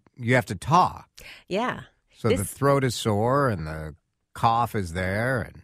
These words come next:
Speaker 2: I have bronchitis. I'm on the tail end of it, I hope,
Speaker 1: And
Speaker 2: now.
Speaker 1: bronchitis can hang around
Speaker 2: Yes.
Speaker 1: for weeks, right?
Speaker 2: Right, right. But the fir-,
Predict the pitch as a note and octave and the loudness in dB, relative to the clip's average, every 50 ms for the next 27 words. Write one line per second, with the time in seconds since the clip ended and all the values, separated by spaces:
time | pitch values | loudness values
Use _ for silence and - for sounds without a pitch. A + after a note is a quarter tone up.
0 | _ _ - F3 F#3+ G#3 A3 G#3 E3 D#3 F3+ E3+ D#3+ D3 - E3+ D#3 D3+ A#2 G#2+ | _ _ -6 -4 -4 -2 -4 -4 -4 -4 -4 -4 -4 -6 -4 -4 -4 -4 -4 -8
1 | - - - - - - - _ _ _ _ _ _ - - - D#3 E3 E3+ E3+ | -10 -10 -10 -10 -10 -12 -16 _ _ _ _ _ _ -14 -10 -6 -4 -2 -2 -2
2 | E3 E3 D#3+ - - G3 F3+ F3+ E3+ E3 D#3+ E3+ D#3+ C#3 C3+ B2+ B2 B2 - F#3+ | -2 -2 -4 -4 -4 -4 -2 -2 -2 -2 -2 -2 -4 -4 -6 -6 -6 -8 -4 -4
3 | F3+ D3 C#3 - - - B2+ C3 - C#3+ D3+ E3 D#3 - D#3 E3+ A#3 D4 F#4 C#4+ | -2 -2 -4 -6 -4 0 0 4 6 6 6 6 6 4 4 4 4 4 0 0
4 | - - E3 C#3+ A#2 G#2+ G2+ - - - _ _ - A#2+ D3+ E3+ E3+ D3 A#2 G2+ | -2 0 -2 -2 -2 -4 -12 -16 -20 -20 _ _ -2 2 2 4 4 4 2 2
5 | G#2 A2+ C#3 D#3 D#3 D3 C3+ A#2+ G#2 F2+ E2+ C#3+ C#3 C#3 C#3+ G#2+ G#2 G2 F#2 E2+ | 2 4 4 6 6 4 4 2 -2 -2 -4 -4 -4 -4 -2 0 0 2 2 0
6 | D#2+ D#2+ D#2 C#2+ - _ - _ _ _ _ _ D#2+ E2 A2+ D#3 F#3+ A3 - _ | -2 -4 -8 -10 -14 _ -20 _ _ _ _ _ -8 0 0 2 2 2 0 _
7 | - - - - - F2+ F2+ G2+ A2+ C3+ F#3 F#3+ - _ - - C#3 C#3+ E3 F3 | -8 -14 -14 -10 -8 -2 0 0 2 2 0 -2 -6 _ -12 -8 -6 -4 -4 -4
8 | D#3+ - _ - - - - - _ - F3 E3+ D3+ - _ - D#3 D3+ D3+ D3+ | -6 -8 _ -20 -20 -20 -20 -20 _ -4 -2 -2 -2 -2 _ -16 -18 -14 -6 -6
9 | F3+ E3 - - | -6 -4 -4 -6